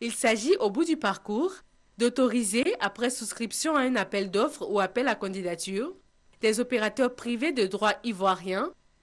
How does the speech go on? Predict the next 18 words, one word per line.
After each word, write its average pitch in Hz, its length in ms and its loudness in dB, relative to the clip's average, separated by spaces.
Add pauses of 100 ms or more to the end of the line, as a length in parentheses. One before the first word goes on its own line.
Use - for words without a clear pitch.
(140)
à 254 160 2
user 254 320 4
des 311 140 2
fréquences 302 460 -2
de 240 80 2
radiodiffusion 202 840 -2
sonore 214 640 0
ou 214 80 -6
télévisuelle. 190 840 -4 (540)
La 202 80 2
R 214 280 0
T 233 160 0
I 247 120 0
tient 208 220 -2
donc 240 340 0
à 208 180 0
être 220 240 -2
compétitive 226 920 -2